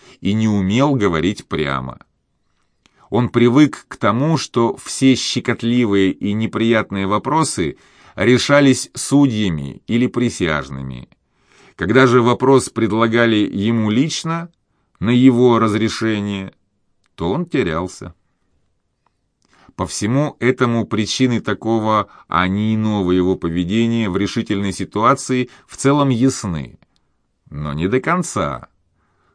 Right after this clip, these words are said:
Точки над «и» не поставлены. Однозначное объяснение повествователям не дано.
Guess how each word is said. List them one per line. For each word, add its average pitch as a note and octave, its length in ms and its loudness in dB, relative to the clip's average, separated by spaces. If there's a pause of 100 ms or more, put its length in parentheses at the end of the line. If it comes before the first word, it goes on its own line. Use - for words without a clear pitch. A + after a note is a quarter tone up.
Точки A#2+ 600 2
над F#2+ 340 -4 (140)
«и» D3 320 -2
не F2 240 -4
поставлены. D#2 920 -2 (880)
Однозначное A#2+ 920 0
объяснение A#2 960 -2
повествователям A2 1000 -2 (240)
не A2 240 0
дано. G#2+ 580 -2